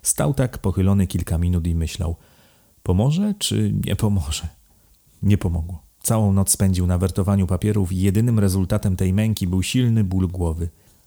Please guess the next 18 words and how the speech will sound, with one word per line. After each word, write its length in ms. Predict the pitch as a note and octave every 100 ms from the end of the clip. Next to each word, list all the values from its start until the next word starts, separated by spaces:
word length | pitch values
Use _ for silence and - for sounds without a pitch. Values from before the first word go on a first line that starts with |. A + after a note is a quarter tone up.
| _
Mgliste 720 | A2 G#2+ G2 A2 C#3+ - - A2
i 180 | A2+
urywkowe 560 | G#2 G2+ F#2 - A2 G2+
wyobrażenie 640 | F#2+ F2+ F#2+ F#2 A2+ G#2+
o 40 | F2
kompleksie 520 | - F#2 - - G#2
gospodarki 600 | F#2+ - G2 G2+ G2 G2
Koborowa 600 | - F2+ F#2 G#2+ G2+ F#2
żadną 400 | F2 A2+ A2+ G#2+
miarą 340 | F#2+ G2+ G#2+
nie 100 | F#2+
mogło 280 | F#2+ F#2+ G2+
wystarczyć 580 | F2+ - G2 G2+ - E2+
już 180 | F2+ F#2+
nie 200 | G2 C#3
tylko 360 | C3 G2+ -
do 160 | E2+ F2+
administrowania, 720 | F2 F#2 F#2 - G2+ A#2+ G#2